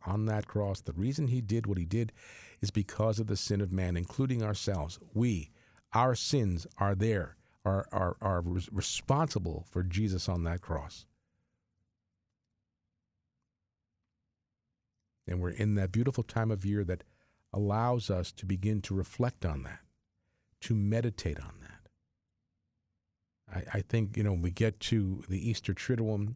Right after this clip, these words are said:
every year. It's a beautiful, beautiful three days of liturgy that allows us to enter into that paschal mystery in such a beautiful way.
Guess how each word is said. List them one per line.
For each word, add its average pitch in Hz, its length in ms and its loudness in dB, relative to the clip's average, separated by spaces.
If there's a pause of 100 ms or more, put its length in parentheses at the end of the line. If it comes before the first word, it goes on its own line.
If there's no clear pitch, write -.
(120)
every 98 280 2
year. 98 320 2 (1000)
It's 104 180 0
a 95 60 2
beautiful, 104 720 0 (300)
beautiful 98 600 2
three 117 360 0
days 92 840 0
of 87 160 -2
liturgy 85 540 -2 (1500)
that 95 120 2
allows 104 460 2
us 98 120 0
to - 180 -8
enter 113 220 0
into 107 300 0
that 92 200 2
paschal - 460 0
mystery 90 540 -2
in 87 160 -2
such - 200 -4
a 85 60 2
beautiful 107 440 0
way. 85 340 -4